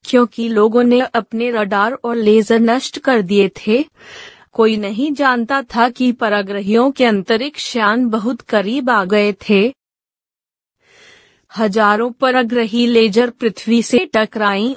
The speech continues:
और बेचारी मूर्ख जूलिया और पचास करोड़ लोगों को एक सेकंड में को मार दिया। पृथ्वी नष्ट हो गई और इसके घूमते हुए हिस्से अंतरिक्ष में दूर उड़ गए।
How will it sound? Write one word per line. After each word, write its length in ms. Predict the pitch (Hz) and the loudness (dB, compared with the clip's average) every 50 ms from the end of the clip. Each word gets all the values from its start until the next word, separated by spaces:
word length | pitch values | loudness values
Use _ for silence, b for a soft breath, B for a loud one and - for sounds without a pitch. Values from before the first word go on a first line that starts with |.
| - - | -4 -4
और 160 | 226 247 254 | -2 -2 -2
बेचारी 640 | 202 190 226 220 - - 220 202 202 202 226 247 | 0 0 -2 0 0 -2 -2 0 0 0 0 2
मूर्ख 460 | 240 220 220 233 247 254 240 - - 285 | 4 4 6 6 4 4 0 0 0 -2
जूलिया 600 | 208 180 214 233 240 233 226 226 233 233 226 254 | 0 2 2 4 4 4 4 2 2 0 0 0
और 300 | - - - 262 277 269 | -2 -2 -2 -2 -2 -2
पचास 580 | 247 - 208 196 - - 202 190 226 254 - - | -2 -2 -4 -4 -2 -2 -2 0 -2 -2 -4 -4
करोड़ 420 | - 269 240 226 220 220 240 233 | -2 0 0 2 4 4 4 4
लोगों 480 | 226 220 208 196 196 196 185 226 269 269 | 4 4 4 4 4 4 2 2 0 0
को 220 | - - 254 247 | 0 2 4 4
एक 220 | 233 233 233 - | 4 4 2 0
सेकंड 420 | - - 220 214 - 240 233 220 208 | -4 -2 -2 -2 2 2 2 2 2
में 180 | 214 214 220 | 2 0 0
को 220 | 220 - 233 233 240 | 0 2 2 2 4
मार 320 | 220 214 196 196 208 226 | 4 2 2 2 0 0
दिया। 420 | 233 202 208 196 185 170 170 240 277 _ _ _ _ _ _ _ _ _ _ _ _ _ _ _ _ _ _ _ _ b b b b b b b b b b b | -2 -2 -2 -2 -2 -2 -2 -4 -8 _ _ _ _ _ _ _ _ _ _ _ _ _ _ _ _ _ _ _ _ b b b b b b b b b b b
पृथ्वी 500 | - 254 247 - - 226 233 226 226 220 | 2 2 2 2 -2 -8 -6 -6 -4 -2
नष्ट 460 | 208 208 220 240 254 269 - - - | -2 0 0 -2 -2 -4 -8 -12 -4
हो 160 | 254 247 240 220 | 0 2 2 2
गई 380 | 196 220 208 202 208 240 277 - - | 2 0 -2 -2 -2 -6 -10 -8 -4
और 180 | 240 247 254 254 | 0 2 2 4
इसके 420 | 277 269 - - - - 294 294 | 2 2 0 -2 -2 0 0 0
घूमते 540 | 247 226 226 240 220 208 190 - - 247 240 | 0 2 2 2 4 2 2 0 0 2 2
हुए 280 | 226 208 226 226 233 240 | 2 4 4 4 4 4
हिस्से 520 | 240 208 202 233 214 - - - 262 254 | 2 2 0 -2 -2 -2 -2 0 2 4
अंतरिक्ष 600 | 240 226 208 196 - 208 202 254 247 - - - 226 | 4 4 2 2 0 0 0 0 -2 -2 -4 0 2
में 200 | 208 214 214 202 | 4 4 4 2
दूर 260 | 185 233 240 240 233 | 2 0 0 2 4
उड़ 180 | 240 220 202 196 | 4 4 4 2
गए। 400 | 170 185 185 180 175 165 165 | 2 2 2 2 2 0 -4